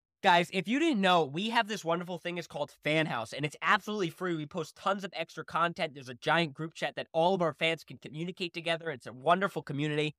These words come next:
and you can go join that for absolutely free. All you have to do is make an account, click the link that's in all of our Instagram, TikTok bios, or linked in the description of this podcast. It's for Fan House. You make an account, and you put in the code free pass, and you can join our wonderful community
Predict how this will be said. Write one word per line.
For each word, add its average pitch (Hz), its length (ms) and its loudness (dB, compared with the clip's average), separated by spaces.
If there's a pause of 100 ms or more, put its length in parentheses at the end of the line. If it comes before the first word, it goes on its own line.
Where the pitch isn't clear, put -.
(180)
and 156 160 -2
you 254 100 0
can 320 160 -4
go 214 140 -4
join 180 360 2
that 226 240 4 (160)
for 160 160 -4
absolutely 160 500 0
free. 120 340 -10 (100)
All 165 140 4
you 254 80 0
have 277 100 -4
to 233 80 -8
do 185 160 -4
is 147 100 -2
make 131 220 -4
an 233 80 -2
account, 131 320 -6 (300)
click 220 260 -2
the 294 100 0
link 151 300 2 (100)
that's 131 220 -2
in 143 220 0
all 151 240 4
of 202 80 0
our 175 160 6
Instagram, 156 600 -4
TikTok 165 460 -2
bios, 147 400 2
or 190 220 2
linked 165 320 -2
in 190 100 -8
the 185 60 -2
description 160 480 -6
of 131 40 -6
this 151 160 -2
podcast. 131 500 -2 (340)
It's - 180 -6
for 131 240 -2 (160)
Fan 185 220 4
House. 117 320 -4 (180)
You 135 160 -6
make 156 240 2
an 247 60 -4
account, 190 400 -2
and 127 100 -6
you 120 60 -4
put 170 160 -6
in 175 40 -4
the 175 60 -6
code 127 300 -4 (160)
free 202 200 0
pass, 139 480 2
and 131 140 -6
you 180 100 -4
can 226 180 -6
join 175 220 2
our 147 100 2
wonderful 180 420 0
community 151 440 -6